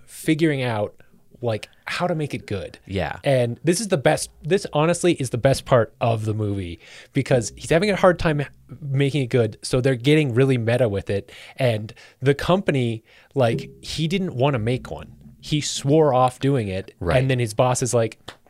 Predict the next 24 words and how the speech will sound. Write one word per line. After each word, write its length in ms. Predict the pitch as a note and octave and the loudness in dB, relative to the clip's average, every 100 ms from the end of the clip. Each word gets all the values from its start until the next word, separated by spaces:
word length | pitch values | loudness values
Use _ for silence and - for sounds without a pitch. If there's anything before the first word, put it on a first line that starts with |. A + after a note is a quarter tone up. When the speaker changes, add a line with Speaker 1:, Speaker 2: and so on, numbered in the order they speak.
| - | -12
Speaker 1:
"So 680 | - - C4+ C4 B3+ B3+ A3+ - - - - - - - - | -6 0 6 8 8 6 2 -6 -20 -20 -20 -20 -20 -12 2
you're 160 | G#3+ | 4
making 320 | F3+ C3 A#2+ | 6 4 4
one. 140 | A2+ A#2+ | 2 4
We 100 | E3+ | 4
made 160 | F#3 | 6
a 80 | E3 | 4
deal." 540 | C3+ C3 C3 C3 B2+ - - | 4 4 6 4 4 0 -4
<laughs> 120 | - | 0
Uh, 600 | C3 C3 B2+ C3 C3 B2+ | 2 4 4 4 4 4
Speaker 2:
So 100 | C3+ | 4
now 180 | C3+ C3+ | 4 4
he's 160 | D3+ - | 4 2
forced 360 | B2+ B2 - | 4 4 2
to 60 | B2 | 2
make 260 | G#2+ G2 | 2 0
this 180 | G#2+ G2+ | 0 0
game 220 | G#2 G2 | 0 2
that 100 | F#2+ | 0
he 100 | F2+ | 0
doesn't 240 | F#2 F2+ E2+ | 0 -2 -2
want 240 | F2 G#2 | -2 -2
to. 200 | - - E3+ | -4 -6 0
Speaker 1:
Yes. 560 | E3+ G#3 - - - | 2 2 2 -6 -8